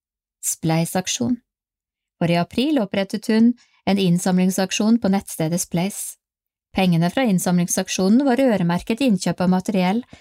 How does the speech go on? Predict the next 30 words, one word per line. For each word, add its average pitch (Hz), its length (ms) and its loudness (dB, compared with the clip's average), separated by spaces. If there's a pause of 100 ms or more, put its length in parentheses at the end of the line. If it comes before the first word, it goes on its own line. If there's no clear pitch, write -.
(140)
som - 160 -2
skal 185 200 -2
hindre 214 360 4
at - 80 -6
koronapandemien 180 1120 2
når 170 240 0
Vest-Etiopia. 180 1120 -6 (840)
Spleisaksjonen 185 840 0 (340)
fikk - 240 -4
inn 202 240 2
rett 226 280 -2
i 269 120 2
underkant 180 480 0
av 175 80 -2
syttién 185 560 0
tusen 202 360 0
kroner. 233 360 0 (1040)
Den 170 160 2
etiopiske 185 640 0
statsministeren 190 1040 0 (340)
Abiy 190 480 2
Ahmed 175 520 0 (400)
og 180 100 2
N 190 140 4
M 180 100 2
S 185 160 -4
sin 196 140 -2
samarbeidskirke 175 800 -2
i 190 80 0
landet, 175 320 2